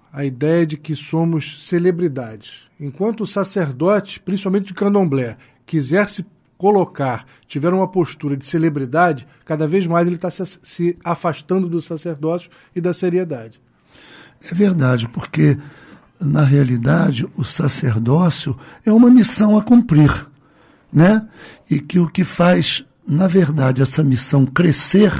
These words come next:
Speaker 2: é a humildade.
Speaker 1: Com certeza.
Speaker 2: Né? Quando você olha o seu sacerdócio enquanto missão, e que essa missão ela é calcada em cima da humildade, você faz bem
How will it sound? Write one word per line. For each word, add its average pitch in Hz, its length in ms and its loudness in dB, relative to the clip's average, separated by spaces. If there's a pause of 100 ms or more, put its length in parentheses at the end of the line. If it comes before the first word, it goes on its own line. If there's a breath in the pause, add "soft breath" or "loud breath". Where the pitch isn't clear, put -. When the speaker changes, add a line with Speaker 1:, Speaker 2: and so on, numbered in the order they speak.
(920 soft breath)
Speaker 2:
é 151 100 0
a 143 60 4
humildade. 156 800 2 (1160)
Speaker 1:
Com 277 100 -10
certeza. 180 600 -2
Speaker 2:
Né? 107 140 -14
Quando 196 240 4
você 208 280 4
olha 139 280 6
o 131 40 4
seu 151 240 0
sacerdócio 127 1000 0 (500 loud breath)
enquanto 190 520 4
missão, 127 640 2 (560 loud breath)
e 156 100 2
que 151 160 0
essa 196 280 4
missão 143 640 4 (420 loud breath)
ela 135 300 2
é 135 80 0 (140)
calcada 151 640 2
em 135 80 4
cima 185 480 2
da 135 120 0
humildade, 131 840 2 (600 soft breath)
você 147 300 0
faz 190 340 0
bem 151 440 2